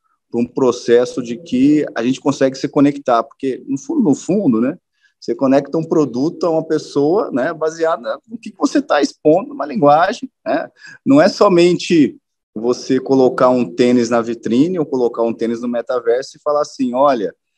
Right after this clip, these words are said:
criei um tênis aqui", né? A Adidas vendeu lá em uma hora praticamente todos os skins, né, que ela queria produzir, né, no metaverso, vamos dizer assim, lá no Fortnite, em uma hora. Quer dizer, ah,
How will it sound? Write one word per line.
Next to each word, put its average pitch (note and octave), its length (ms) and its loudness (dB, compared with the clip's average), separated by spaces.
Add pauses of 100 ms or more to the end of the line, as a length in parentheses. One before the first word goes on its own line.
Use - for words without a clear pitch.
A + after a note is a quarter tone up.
(120)
criei B2 260 4
um C#3+ 100 2
tênis C3 460 0
aqui", A2 360 -4
né? G2+ 240 -6 (480)
A A2+ 120 2
Adidas E3 380 2
vendeu C#3+ 580 4
lá A2+ 200 0
em A#2 140 -2
uma D3 240 2
hora C#3 500 0 (580)
praticamente C#3 680 -10
todos F#3 360 0
os G#3 140 -6
skins, - 800 -2 (320)
né, C3+ 240 0
que F#3+ 180 -6
ela A#2+ 180 2 (680)
queria A#2+ 340 4
produzir, A#2 720 0
né, D#3 160 0
no D3 80 0
metaverso, A#2 680 0
vamos G#2 160 -10
dizer G2 120 -10
assim, B2 240 -8
lá A#2 140 -2
no G#2+ 80 -16
Fortnite, G#2+ 480 -10
em - 40 -20
uma - 180 -2
hora. D#3 360 6 (240)
Quer - 60 -8
dizer, C3+ 380 2 (400)
ah, A2 300 0